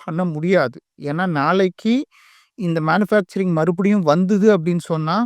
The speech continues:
I mean, இந்த டாக்ஸ் எல்லாம் போயி இந்த ப்ராப்ளம்க்கு ஒரு சொல்யூஷன் வந்தது அப்படின்னு சொன்னா, நாளைக்கு,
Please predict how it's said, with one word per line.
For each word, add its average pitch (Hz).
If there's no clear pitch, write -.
I 156
mean, 180
இந்த 160
டாக்ஸ் 175
எல்லாம் 190
போயி 175
இந்த 160
ப்ராப்ளம்க்கு 180
ஒரு 151
சொல்யூஷன் 175
வந்தது 160
அப்படின்னு 147
சொன்னா, 131
நாளைக்கு, 170